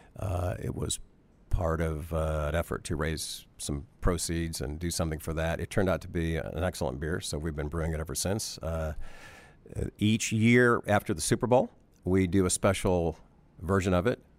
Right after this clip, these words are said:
bottle conditioned or with special flavors in the large seven fifty bottles, and this is this year's version.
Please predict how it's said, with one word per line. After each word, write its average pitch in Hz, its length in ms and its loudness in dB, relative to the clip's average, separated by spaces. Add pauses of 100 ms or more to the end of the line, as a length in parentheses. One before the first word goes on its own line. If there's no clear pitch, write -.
bottle 90 200 4
conditioned 87 760 2
or 73 120 -2
with 71 100 -6
special 87 320 0
flavors 85 640 2
in 76 120 0
the 76 80 -2
large 85 440 0
seven 80 320 0
fifty 87 240 -4
bottles, 87 500 0
and 82 300 0
this 85 180 -2
is 92 140 -4
this 95 220 0
year's 101 160 0
version. 92 420 2